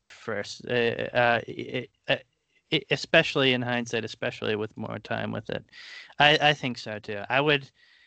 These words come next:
I could say it now. I'd probably, uh, yeah, I'd probably go Conversation, Blowout, Blow Up, I think.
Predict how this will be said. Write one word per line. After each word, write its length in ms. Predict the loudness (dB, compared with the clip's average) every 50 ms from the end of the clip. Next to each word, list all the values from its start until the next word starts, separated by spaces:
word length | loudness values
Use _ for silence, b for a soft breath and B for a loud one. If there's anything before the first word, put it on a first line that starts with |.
| b b b b
I 60 | 0
could 220 | 2 2 2 0 0
say 200 | 2 4 4 4
it 60 | 4
now. 240 | 4 2 0 0 0
I'd 140 | -2 -2 0
probably, 800 | 0 0 0 0 -2 -4 -4 -4 -4 -4 -6 -6 -8 -10 -10 -8
uh, 100 | -6 -6
yeah, 240 | -4 -2 0 0
I'd 120 | 0 -2 -2
probably 280 | -4 -4 -2 -2 -2
go 160 | -2 -2 -4 -6
Conversation, 1120 | -6 -8 -8 -8 -6 -8 -8 -8 -6 -6 -6 -6 -6 -8 -8 -8 -6 -8 -8 -8 -10 -10
Blowout, 680 | -10 -12 -12 -8 -4 0 2 2 4 4 2 2 0 -2
Blow 220 | -4 -4 -4 -2 -2
Up, 240 | -2 -2 -2 -4 -4
I 140 | -6 -8 -8
think. 440 | -8 -8 -8 -6 -8 -8 -10 -14